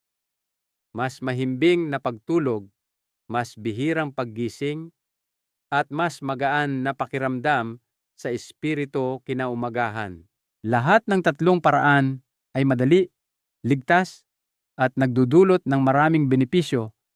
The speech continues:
ngunit hindi ito nangangahulugan na dapat gamitin ito ng lahat. Bago gawing pang-araw-araw na gawi ang luyang dilaw, mayroong ilang grupo ng mga tao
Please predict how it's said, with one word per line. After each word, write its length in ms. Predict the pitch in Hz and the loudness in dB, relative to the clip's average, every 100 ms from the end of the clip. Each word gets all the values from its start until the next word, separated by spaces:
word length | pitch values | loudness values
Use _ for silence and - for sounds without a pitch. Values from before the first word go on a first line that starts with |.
| _ _ - | _ _ -4
ngunit 400 | 120 160 156 147 _ _ - | 2 4 4 0 _ _ -2
hindi 400 | 123 127 185 170 | 0 4 4 4
ito 240 | 180 165 | 4 4
nangangahulugan 960 | 151 139 160 160 143 143 143 131 127 127 _ _ _ _ _ | 4 2 2 2 2 2 4 4 2 -4 _ _ _ _ _
na 80 | 117 | -2
dapat 320 | 120 165 160 | 2 2 2
gamitin 400 | 131 147 151 143 | 2 2 4 2
ito 240 | 131 165 147 | 2 2 4
ng 180 | 135 127 | 2 2
lahat. 240 | 117 123 107 _ _ _ _ _ _ _ - | 2 0 -2 _ _ _ _ _ _ _ -2
Bago 320 | 107 117 120 | 0 0 0
gawing 400 | 123 147 190 180 | 4 4 4 2
pang-araw-araw 1040 | 131 123 147 165 156 135 135 120 120 117 _ _ _ | -2 0 0 2 2 2 4 4 0 -4 _ _ _
na 100 | 113 | -2
gawi 320 | 117 123 185 175 | 0 4 4 4
ang 160 | 127 123 | 0 2
luyang 320 | 156 175 143 | 4 4 4
dilaw, 480 | 123 151 117 101 104 _ _ _ _ _ | 2 2 2 -2 -8 _ _ _ _ _
mayroong 400 | 185 202 202 196 | 0 2 4 2
ilang 320 | 180 156 180 170 | 0 2 4 4
grupo 480 | 151 208 202 175 | 4 2 4 2
ng 160 | 160 147 | 4 2
mga 240 | 143 131 | 2 0
tao 400 | 131 151 127 104 | 2 2 2 -2